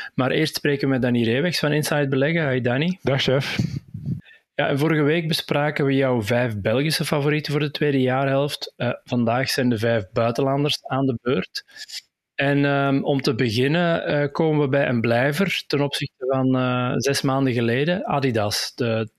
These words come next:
Speaker 1: Duitse sportmerk. Ehm, ja, waarom is die in jouw selectie gebleven? En ja, ik zag dat die de afgelopen zes maanden de koers niet veel heeft gedaan. Ehm, ja, wat is daar aan de hand bij Adidas?
Speaker 2: Ja, dat is dus al een van de redenen om, eh, het aandeel toch in de selectie te houden. Nu,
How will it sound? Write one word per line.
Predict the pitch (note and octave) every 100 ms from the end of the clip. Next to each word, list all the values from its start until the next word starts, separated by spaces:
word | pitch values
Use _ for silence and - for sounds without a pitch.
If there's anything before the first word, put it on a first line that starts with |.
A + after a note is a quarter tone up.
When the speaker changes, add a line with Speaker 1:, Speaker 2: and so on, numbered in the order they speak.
| -
Speaker 1:
Duitse | A#2+ B2 - B2+ A#2 A2
sportmerk. | - - D#3 - D#3 F3 F3+ - - - - -
Ehm, | - C3 C3+ C3+ -
ja, | - D3 D3+
waarom | C#3 D3+ D3+
is | D3+
die | C#3+ D#3
in | D3
jouw | C#3 C#3+ C#3
selectie | - C3 D3 - D3 C3+
gebleven? | B2+ A2 A#2+ D3 D3 D#3+
En | D3 C3+ -
ja, | - D3
ik | -
zag | D3
dat | C#3 C3+
die | C#3
de | C3
afgelopen | C#3 - C#3+ C3+ C#3
zes | G#2+ B2+ B2+
maanden | D3 D#3 D#3 D3 C#3+ - -
de | - -
koers | - D#3 -
niet | D3 D3
veel | - C#3+ C#3+ C3
heeft | B2+ B2+ -
gedaan. | A#2+ G#2 G2 A2 B2+ D#3+ E3 E3+
Ehm, | C3 B2+ B2
ja, | A#2+ C3
wat | C3 A#2
is | A#2+
daar | B2
aan | A#2+
de | A#2
hand | A2+ B2+
bij | C#3
Adidas? | B2 A#2 A2 G#2+ - - -
Speaker 2:
Ja, | - A#2 G2
dat | G#2
is | G2+
dus | G#2+
al | G#2+ G#2+ A2+
een | G#2+ A2 A#2 A2
van | A2 G#2+
de | G2+
redenen | G2+ G#2+ A#2 A#2
om, | A#2 G#2 G2+
eh, | G2 G2 G2
het | G2+ B2
aandeel | G#2 G#2 G#2
toch | - A2
in | G#2+
de | G2+
selectie | - G#2+ G#2+ - A#2 G2+
te | A2
houden. | F2 G2+ A2+ B2+ C3+
Nu, | B2 A#2